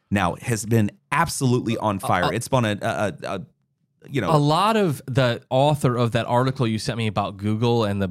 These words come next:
Speaker 2: the seven years will be immortal,
Speaker 1: Yeah.
Speaker 2: you know, uh, Krutz, I think it's Crunckwheel. I don't know exactly how you say his name,
Speaker 1: Mm-hmm.
Speaker 2: but he, a lot of his, in the books I've read that he's written, it's, it's all based around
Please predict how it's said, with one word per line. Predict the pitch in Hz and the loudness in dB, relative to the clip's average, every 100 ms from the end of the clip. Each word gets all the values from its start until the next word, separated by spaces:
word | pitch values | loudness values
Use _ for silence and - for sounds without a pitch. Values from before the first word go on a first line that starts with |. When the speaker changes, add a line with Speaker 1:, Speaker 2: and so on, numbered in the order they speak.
| 87 | -4
Speaker 2:
the | 107 101 | -2 -2
seven | 95 - 107 104 | 0 -2 -2 0
years | 104 104 | 0 0
will | 101 | -2
be | 98 | -2
immortal, | 98 95 98 113 151 | -2 0 0 2 2
Speaker 1:
Yeah. | 104 | 0
Speaker 2:
you | 135 123 | 0 2
know, | 123 | 0
uh, | - 107 98 | 0 -2 -2
Krutz, | 92 - - 120 - - | -6 -12 -6 -6 -6 -6
I | |
think | 110 113 | -2 -2
it's | 95 | -4
Crunckwheel. | - - 113 120 113 117 117 | -4 -2 -2 -2 0 2 2
I | 107 | 0
don't | 98 | -2
know | 98 | -6
exactly | 95 98 101 | -4 -6 -4
how | 104 | -6
you | 98 | -4
say | 104 | -4
his | 98 | -4
name, | 98 95 104 | -4 -2 -2
Speaker 1:
Mm-hmm. | 104 101 _ _ - | -4 -6 _ _ -2
Speaker 2:
but | 113 - | -2 -2
he, | - - 147 | -8 -6 -4
a | 135 | 0
lot | 139 196 | 0 2
of | 160 | 2
his, | 147 | 2
in | 120 123 | 0 0
the | 113 | 2
books | 127 - | 2 2
I've | 110 | 0
read | 104 101 | 0 0
that | 101 | -2
he's | 98 107 123 | -2 -2 0
written, | 139 104 95 - _ _ - | -2 -2 -8 -10 _ _ -6
it's, | 117 - | -6 -2
it's | 135 | -2
all | 131 147 | 0 0
based | 143 139 | 0 0
around | 120 117 | 0 0